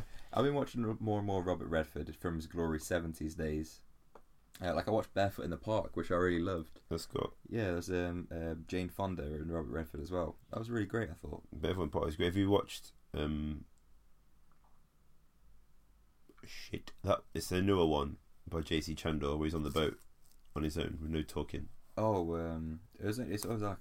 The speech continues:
Speaker 1: a couple of years old, isn't it?
Speaker 2: Yeah.
Speaker 1: I can't, no, it was, I was working at cinema when it came out, but I can't remember what it's called.
Speaker 2: That
Speaker 1: I've not
Speaker 2: co-,
Speaker 1: seen that, though. Is
Speaker 2: that
Speaker 1: it good?
Speaker 2: film is amazing.
Speaker 1: Is it?
Speaker 2: Yeah, yeah, it's, it's, it's stunning.
Speaker 1: I'll check it out.
Speaker 2: Uh, anything that J C Chandor does is usually good, though.
Speaker 1: Yeah, yeah.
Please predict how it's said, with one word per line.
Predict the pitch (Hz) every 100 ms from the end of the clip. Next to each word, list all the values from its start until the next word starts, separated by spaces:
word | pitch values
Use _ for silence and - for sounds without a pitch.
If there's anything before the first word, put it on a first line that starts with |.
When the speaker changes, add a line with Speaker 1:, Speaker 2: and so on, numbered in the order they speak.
| -
Speaker 1:
a |
couple | - 85
of | 80
years | 98
old, | 98 85
isn't | 87
it? |
Speaker 2:
Yeah. | 85 - - -
Speaker 1:
I | -
can't, | - 92
no, | 95 92
it | 85
was, | 87 -
I |
was | 101 101
working | 117 120
at | -
cinema | 107 95
when | 78
it | -
came | 80 90
out, | 80
but | -
I |
can't | - 87
remember | 80
what | 71
it's | -
called. | 87 80 - - - -
Speaker 2:
That | 80
Speaker 1:
I've | 95
not | 123
Speaker 2:
co-, | -
Speaker 1:
seen | 120
that, | 87
though. | 78
Is | 73
Speaker 2:
that | 87
Speaker 1:
it | 113
good? | 98
Speaker 2:
film | 92
is | 82
amazing. | 78 82 82 78 73
Speaker 1:
Is | 71
it? | 85 - -
Speaker 2:
Yeah, | 85 80 -
yeah, | 80
it's, | 73 73 -
it's, | 80 -
it's | 78
stunning. | - 87 78 69 - 101
Speaker 1:
I'll |
check | - 85
it | 71
out. | 69 - -
Speaker 2:
Uh, | 82 78 -
anything | 90 104 98
that | 82
J | 80 82
C | 78 76
Chandor | - 76 73 71
does | 71 71
is | 69
usually | 71 69 69
good, | - -
though. | 90
Speaker 1:
Yeah, | 87
yeah. | 82